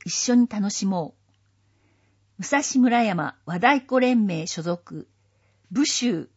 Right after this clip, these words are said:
村山太鼓むつき会、関東武蔵太鼓、和太鼓さくらを講師に招き、武蔵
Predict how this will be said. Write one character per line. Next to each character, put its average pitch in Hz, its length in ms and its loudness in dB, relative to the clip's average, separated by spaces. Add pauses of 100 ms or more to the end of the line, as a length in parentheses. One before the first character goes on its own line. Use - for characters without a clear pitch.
村 202 260 0
山 254 240 4
太 247 240 2
鼓 - 340 -4
む 175 100 -6
つ - 220 -16
き - 100 -14
会、 151 300 -10 (1040)
関 285 240 2
東 165 400 -4 (380)
武 175 100 -6
蔵 269 160 0
太 220 400 -2
鼓、 - 260 -14 (920)
和 180 80 -6
太 262 240 4
鼓 - 320 -8
さ - 240 -8
く - 140 -10
ら - 180 -8 (240)
を 214 140 -4
講 277 320 -2
師 214 160 -2
に 156 120 -2
招 160 340 -6
き、 110 220 -12 (600)
武 196 80 -4
蔵 294 160 0